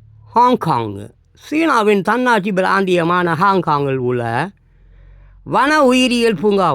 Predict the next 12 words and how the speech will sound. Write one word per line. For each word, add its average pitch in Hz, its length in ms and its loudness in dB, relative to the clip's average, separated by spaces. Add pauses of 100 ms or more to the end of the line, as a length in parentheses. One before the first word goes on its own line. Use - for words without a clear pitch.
(220)
உள்ளது. 147 280 0 (120)
இங்கு 170 220 2
அழிந்து 226 340 0
வரும் 160 300 2
உயிரமான 156 440 0 (160)
பாண்டா 190 460 2
கரடி 160 380 0
ஒன்று 147 320 -2
புதிதாக 170 480 0
இரண்டு 147 280 0
குட்டிகளை 151 520 -2
ஈன்று 147 360 0